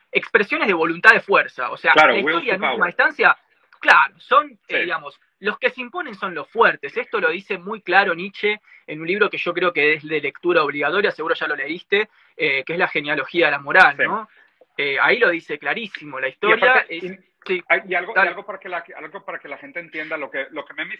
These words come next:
Speaker 2: sirvió mucho como para entender esta idea de will to power, o sea, la, la, ¿cómo se dice en, en español?
Speaker 1: La voluntad de poder, o voluntad de, de, sí, una voluntad de poder.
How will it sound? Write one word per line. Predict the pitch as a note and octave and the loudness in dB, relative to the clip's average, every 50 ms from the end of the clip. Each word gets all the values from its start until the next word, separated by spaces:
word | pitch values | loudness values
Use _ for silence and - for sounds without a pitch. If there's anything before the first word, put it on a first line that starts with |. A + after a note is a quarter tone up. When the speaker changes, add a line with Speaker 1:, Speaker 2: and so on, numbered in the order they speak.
| - | -10
Speaker 2:
sirvió | - G3+ E3+ D3 D#3+ E3 E3+ | -10 -10 -8 -6 -6 -6 -6
mucho | E3 E3 E3 F3 E3 - - D#3 - | -8 -12 -18 -18 -16 -14 -16 -16 -14
como | - C#3+ B2 A#2+ | -12 -14 -12 -8
para | - C3 C3+ | -4 -4 -4
entender | C#3 C3+ - C#3+ B2+ B2 C3+ D3+ E3 | -4 -4 -6 -6 -6 -4 -4 -2 -2
esta | F3 E3+ - - D#3+ | -2 -4 -6 -8 -10
idea | C3+ B2+ C#3+ D3 | -6 -4 -4 -4
de | C#3+ C#3 | -4 -6
will | B2+ B2 C#3 D3 C#3 _ | -8 -8 -10 -12 -12 _
to | - C#3+ | -18 -10
power, | - C3+ B2 B2 C3 D#3 F#3+ G#3 C#3+ | -4 -2 -2 -2 0 -2 -2 -4 -4
o | A#2+ | -8
sea, | _ - B2 | _ -8 -6
la, | A#2 A#2 A2 G#2+ G#2 - - | -4 -2 -4 -4 -4 -6 -10
la, | A2+ G#2+ G#2+ G#2+ G#2+ - | -8 -8 -8 -8 -10 -12
¿cómo | - E3+ E3 | -16 -20 -16
se | - G#2 | -16 -16
dice | - - | -16 -16
en, | G3 F#2 _ | -18 -18 _
en | - C#3+ B2+ | -12 -12 -10
español? | - - A#2 G#2+ A#2+ E3+ - - _ _ _ _ _ _ _ _ _ _ - | -6 -4 -2 -2 -2 -2 -4 -6 _ _ _ _ _ _ _ _ _ _ -2
Speaker 1:
La | F#3 F#3+ | 0 2
voluntad | G#3 A3 A3+ A#3 A3+ D4 | 2 2 2 0 0 -2
de | C4+ | 0
poder, | - B3 A#3+ F#3+ D#3 D3+ | 0 0 -2 -2 -4 -6
o | D3 | -6
voluntad | D#3 D3+ D#3+ F3 F3 G3+ G3+ | -8 -8 -8 -8 -6 -4 -2
de, | G3 F#3 E3+ E3 | -2 -2 -2 -4
de, | E3 D#3 D#3 D#3+ D#3 D#3+ D3+ D3+ D#3 E3 | -6 -8 -8 -8 -6 -6 -6 -6 -6 -6
sí, | F3+ F3+ | -6 -6
una | G#3 G3 | -4 -4
voluntad | G3 G3 G3 A#3+ | -4 -4 -4 -6
de | A#3 | -6
poder. | G3 E3 - | -6 -8 -10